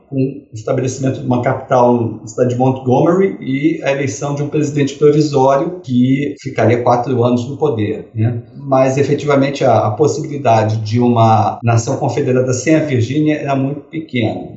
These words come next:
Além disso, além dos estados do Sul setentrional, havia os estados tampões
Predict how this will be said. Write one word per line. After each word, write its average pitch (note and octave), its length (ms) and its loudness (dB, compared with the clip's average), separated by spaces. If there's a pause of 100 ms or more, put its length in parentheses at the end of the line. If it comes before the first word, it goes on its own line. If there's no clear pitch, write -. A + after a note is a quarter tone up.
Além F#3 320 4
disso, D3+ 500 0
além A#2+ 140 2
dos A#2 180 0
estados - 640 -2 (240)
do A#2 60 -4
Sul A#2+ 200 -4
setentrional, B2+ 1400 0
havia C3 340 0
os D#3+ 140 6
estados D#3+ 880 0
tampões D#3 760 0